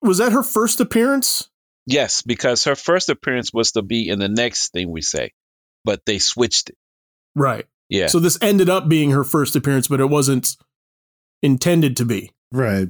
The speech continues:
Speaker 3: Due, due
Speaker 1: Yeah.
Speaker 3: to delays, she was
Speaker 2: Yeah.
Speaker 3: supposed to appear in something else.
Speaker 2: But
Speaker 1: Right.
Speaker 2: wasn't it a last minute shoot that they included her in as a result of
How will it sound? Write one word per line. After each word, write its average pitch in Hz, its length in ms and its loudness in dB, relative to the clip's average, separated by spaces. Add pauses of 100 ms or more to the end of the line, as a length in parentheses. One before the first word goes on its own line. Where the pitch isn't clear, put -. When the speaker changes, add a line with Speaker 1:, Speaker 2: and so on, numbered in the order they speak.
Speaker 3:
Due, 160 200 2
due 170 160 2
Speaker 1:
Yeah. 127 80 2
Speaker 3:
to 151 80 2
delays, 123 540 2
she 113 120 0
was 107 160 0
Speaker 2:
Yeah. 131 100 0
Speaker 3:
supposed 104 200 0
to 107 80 0
appear 98 240 0
in 98 120 0
something 92 380 -4
else. 80 320 -8
Speaker 2:
But 135 100 0
Speaker 1:
Right. 117 80 0
Speaker 2:
wasn't 165 240 0
it 123 120 2
a 117 40 2
last 131 280 2
minute 143 200 -2
shoot 151 340 0
that 123 160 0
they 127 140 2
included 147 440 -4
her 147 100 0
in 135 140 0
as 110 160 0
a 107 40 -2
result 127 380 0
of 117 160 0